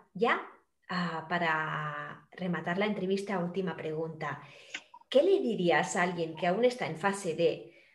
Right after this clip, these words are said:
"Vale, reconozco que tengo un trastorno alimentario, pero no quiero ayuda porque no me veo capaz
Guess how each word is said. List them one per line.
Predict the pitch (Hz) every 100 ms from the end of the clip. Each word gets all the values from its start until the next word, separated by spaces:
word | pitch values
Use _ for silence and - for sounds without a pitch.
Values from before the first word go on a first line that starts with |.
| _
"Vale, | - 208 185
reconozco | 190 208 214 226 247
que | 240
tengo | 226 220 214 202
un | 196 190 180 180
trastorno | 190 - 214
alimentario, | 208 196 190 220 262 269 262
pero | 180 175 170 165 165
no | 180
quiero | 190 208 185
ayuda | 190 214 226 220
porque | 185 214 196
no | 180
me | 190
veo | 190 185 190
capaz | 175 170 269